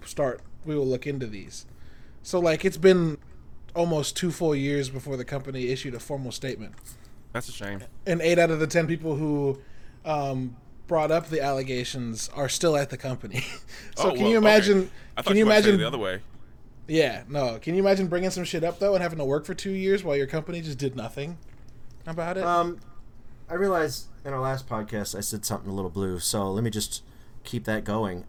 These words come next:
Speaker 3: Um, go ahead and correct me. This is probably wrong, but
Speaker 2: Hey, let's get 'em, guys.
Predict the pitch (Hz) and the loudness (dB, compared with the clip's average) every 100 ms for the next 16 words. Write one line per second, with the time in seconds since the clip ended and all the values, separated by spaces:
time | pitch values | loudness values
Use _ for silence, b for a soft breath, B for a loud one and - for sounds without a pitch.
0 | - 120 117 113 113 - - - - - | -2 0 2 0 -2 -10 -16 -18 -16 -16
1 | - - - - - - - - - 170 | -16 -16 -14 -14 -12 -12 -12 -12 2 4
2 | 185 170 170 139 123 98 123 - - 143 | 6 4 2 2 2 -2 -2 -2 0 0
3 | 143 131 107 98 113 107 - - - - | 2 2 0 0 0 0 -4 -18 -18 -18
4 | - 101 101 110 98 95 95 | -10 -6 -4 -4 -2 -4 -2